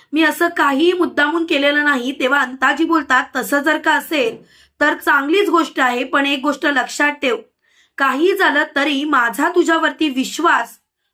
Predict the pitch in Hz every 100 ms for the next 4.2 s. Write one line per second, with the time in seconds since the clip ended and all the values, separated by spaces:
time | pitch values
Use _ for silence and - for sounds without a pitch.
0 | - 262 262 349 339 302 311 311 277 233
1 | 254 202 - _ _ _ - 269 269 269
2 | 311 - 277 262 285 294 254 254 294 285
3 | 311 277 240 285 294 294 285 269 262 269
4 | 269